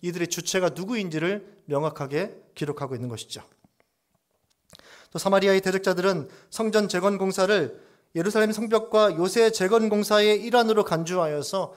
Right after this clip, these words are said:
끊임없이 역사 가운데 조직적으로 방해해 왔다라고 말씀하고 있습니다.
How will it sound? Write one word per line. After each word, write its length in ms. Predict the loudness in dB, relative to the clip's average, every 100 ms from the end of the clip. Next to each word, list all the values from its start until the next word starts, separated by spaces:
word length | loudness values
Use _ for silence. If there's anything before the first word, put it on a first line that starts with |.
| -20 _ _ -8
끊임없이 500 | -4 0 0 0 0
역사 400 | 0 2 2 2
가운데 800 | 0 -2 -4 -6 -6 -6 -10 _
조직적으로 1000 | -4 -4 -4 -4 -4 -2 -2 -4 -6 -12
방해해 440 | -10 -8 -4 -4
왔다라고 840 | -4 -6 -8 -6 -6 -6 -8 -10 -8
말씀하고 480 | -10 -10 -10 -10 -12
있습니다. 480 | -14 -14 -16 -18